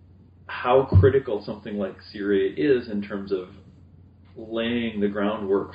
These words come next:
for a continued expansion in the role of the U N in protecting human rights, and,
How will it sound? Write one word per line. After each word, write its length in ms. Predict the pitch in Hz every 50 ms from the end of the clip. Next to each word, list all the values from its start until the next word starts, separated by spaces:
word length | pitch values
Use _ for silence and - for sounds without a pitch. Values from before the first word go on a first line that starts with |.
| -
for 320 | - 95 92 92 92 98 98
a 20 |
continued 680 | - 117 113 - - - - 127 127 131 127 117 113 104
expansion 880 | 113 107 - - - 104 101 104 104 101 - - 107 98 95 90 - -
in 460 | 101 101 95 90 95 95 90 90 90 - - - -
the 80 | 104
role 500 | 95 90 95 92 95 101 101 98 95 95
of 80 | 95 92
the 80 | 101 98
U 180 | 95 95 95
N 100 | 92 92
in 120 | 95 92 87
protecting 420 | - - - - 90 90 - 98 90
human 280 | - 104 87 87 85 82
rights, 440 | - - 104 - - - - -
and, 220 | - - - 123